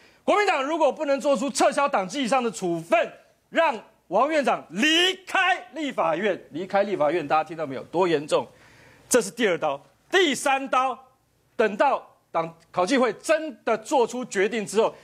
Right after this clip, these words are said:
他在下午的中常会还不忘再讲最后一句：“这才是改革啊，改革才能向前行。”各位观众，急急如律令，连三刀砍的王院长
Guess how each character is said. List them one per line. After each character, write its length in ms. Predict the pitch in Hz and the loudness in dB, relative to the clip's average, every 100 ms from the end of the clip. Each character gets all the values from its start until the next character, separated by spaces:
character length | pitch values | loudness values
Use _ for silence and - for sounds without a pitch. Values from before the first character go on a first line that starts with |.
| - | -2
他 160 | 277 | 0
在 100 | 302 | 2
下 160 | - 285 | 0 0
午 80 | 208 | -2
的 80 | 226 | -2
中 180 | 269 | 0
常 140 | 254 226 | 2 2
会 140 | 262 - - - | 0 -4 -12 -2
还 180 | 262 | -2
不 180 | 294 254 | 0 0
忘 200 | 320 285 | 2 2
再 140 | 294 269 | 0 -4
讲 360 | - 226 175 | -2 -4 -2
最 180 | 165 285 | 2 2
后 180 | 285 240 | 2 -2
一 80 | 226 | -4
句 280 | 285 208 - _ _ | -4 -4 -10 _ _
：“这 200 | - 330 | 0 2
才 160 | - 285 | 0 -2
是 140 | 381 285 - | -2 -6 -4
改 300 | 349 247 196 | 0 0 0
革 280 | 185 202 202 | -4 -2 2
啊， 160 | 277 - - _ _ _ | 2 0 -8 _ _ _
改 300 | 302 254 220 | 0 0 -2
革 380 | 220 247 302 330 | 2 4 4 2
才 260 | - 247 247 | 0 -2 -2
能 240 | 240 240 | -2 -4
向 440 | - - 302 233 185 | -4 0 0 0 -8
前 340 | - 175 196 | -8 -6 -6
行。” 360 | 175 156 156 170 - _ | -6 -6 -6 -8 -16 _
各 80 | 190 | 0
位 100 | 196 | 2
观 200 | 190 190 | 2 2
众， 180 | 190 139 - _ | -2 -2 -8 _
急 140 | - 165 | -8 -4
急 180 | 175 | -2
如 220 | 190 165 180 | 0 2 4
律 160 | 185 | 4
令， 200 | 165 151 - - - - | 4 2 -2 -20 -10 0
连 300 | 147 170 214 | 2 2 0
三 320 | - 220 202 | -2 -2 -2
刀 260 | 196 202 196 - _ - | 0 0 -2 -16 _ -12
砍 340 | - 175 131 127 | -4 -4 -4 -6
的 140 | 151 | -6
王 220 | 143 147 190 | -2 -2 -2
院 140 | 185 | -2
长 220 | 135 104 | -4 -6